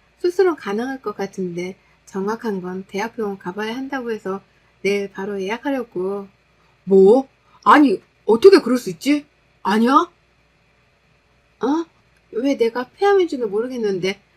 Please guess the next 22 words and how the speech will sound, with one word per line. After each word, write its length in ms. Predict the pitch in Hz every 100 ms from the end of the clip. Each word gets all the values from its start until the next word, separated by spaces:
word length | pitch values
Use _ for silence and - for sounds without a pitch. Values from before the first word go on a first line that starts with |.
| _ -
맞대. 640 | 180 _ - 202 208 214 _ _ _
아무튼 400 | - 247 302 339
그렇다네." 600 | 285 247 - 233 240 320 320 _ _ _ _ _ _ _ _
그리고 300 | - 247 269
남편과 480 | 254 196 254 269 269
저는 280 | 240 202 208
한참을 640 | 220 240 240 233 196 190
끌어안고 640 | 190 226 247 220 - 175 185
오열을 320 | 202 220 214
했고 340 | 196 - 180 190 _ _ _
이성을 380 | 254 302 320 294
되찾은 480 | 214 208 233 190 185
후 100 | 190 _ _ _
가장 300 | 202 214 214
유명한 400 | 208 233 214 202
대학병원들로 800 | 208 214 233 240 226 196 170 180
전화를 380 | 190 196 196 196
싹 300 | - 247 247
돌려서 500 | 185 175 196 185 190 _ _ _ -
예약 260 | 254 247
대기를 480 | - 196 180 175 202 _
걸어뒀습니다. 880 | 190 214 240 240 240 220 180 180 190